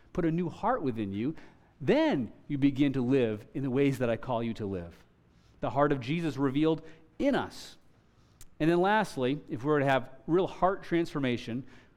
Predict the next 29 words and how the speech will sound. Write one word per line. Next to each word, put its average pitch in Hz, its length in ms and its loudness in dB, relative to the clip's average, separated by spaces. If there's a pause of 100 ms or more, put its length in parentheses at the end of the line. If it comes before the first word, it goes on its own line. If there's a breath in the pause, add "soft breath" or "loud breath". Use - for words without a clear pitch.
(240 loud breath)
we 143 80 2
also 165 260 4
need 160 120 0
the 147 60 0
heart 170 280 0
of 151 80 -2
Jesus 147 420 -4
revealed 139 460 2 (480)
through 208 300 -6
us. - 360 -14 (1000)
The 107 80 -10
heart 123 160 2
of 117 40 -4
Jesus 120 380 -4
for 165 260 -2
us, 170 140 -2
the 131 140 -6
heart 127 160 -2
of 113 80 -6
Jesus 127 320 -4
in 170 200 0
us, 175 300 -4 (480 loud breath)
and 131 80 -6
the 123 60 -6
heart 202 180 0
of 180 80 0
Jesus 160 500 -6 (180)
through 139 360 0
us. - 380 -14